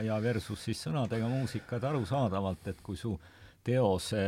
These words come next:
ütleme siis, peateema motiiv on näiteks "Ma armastan sind, kaunis daam", et aga kui sa väljendad seda ainult instrumentaalselt, siis noh, versus see, et see tuleb sõnades kohe refräänina,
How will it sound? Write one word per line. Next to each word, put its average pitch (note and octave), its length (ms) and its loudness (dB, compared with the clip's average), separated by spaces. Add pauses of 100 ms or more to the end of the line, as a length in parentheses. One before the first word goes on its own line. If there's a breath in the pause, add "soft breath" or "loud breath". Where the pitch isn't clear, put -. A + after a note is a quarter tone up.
(400)
ütleme F2+ 360 -2
siis, F#2 240 -6
peateema G2+ 720 2
motiiv F#2 600 0
on E2+ 140 0
näiteks F2+ 400 -4
"Ma F#2+ 160 0
armastan F#2+ 520 0
sind, F2+ 260 0
kaunis F#2+ 420 2
daam", F2+ 400 4
et - 180 -4
aga F#2 160 -2
kui F2+ 100 -6
sa A2 140 -4
väljendad G#2+ 440 0
seda A2 260 0
ainult B2 300 0
instrumentaalselt, A2 1040 0
siis - 260 -8 (420 soft breath)
noh, G#2 200 4
versus A#2+ 460 4
see, B2+ 240 6
et F#2 80 -2
see A2 120 -2
tuleb A2 280 0
sõnades A#2 500 0
kohe A2 240 4
refräänina, A#2+ 800 6